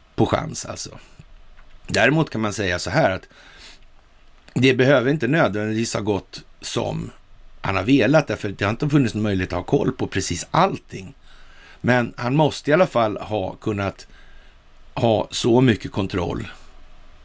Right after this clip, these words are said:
över den kommande utvecklingen att han klarade av att leda den i mål.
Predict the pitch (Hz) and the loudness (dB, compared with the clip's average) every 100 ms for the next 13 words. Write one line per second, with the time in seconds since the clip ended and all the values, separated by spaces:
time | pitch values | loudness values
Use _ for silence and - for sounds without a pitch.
0 | - - - - - - - 113 101 90 | -20 -20 -20 -20 -20 -20 -4 2 2 2
1 | 92 - - 104 110 95 92 92 - - | 0 -2 -6 -2 0 0 0 -2 -2 -8
2 | - - - - - - - - - - | -8 -10 -8 -10 -12 -16 -20 -20 -20 -20
3 | - - - - - - - - 95 98 | -20 -20 -20 -20 -20 -20 -6 -6 -2 -2
4 | 95 120 98 95 90 90 101 85 85 69 | 0 0 0 -2 -4 -4 -4 -4 -8 -10
5 | - - - - - - - - - - | -12 -14 -20 -20 -20 -20 -20 -20 -20 -20
6 | - - - - 113 185 - - | -20 -20 -8 2 4 4 0 -8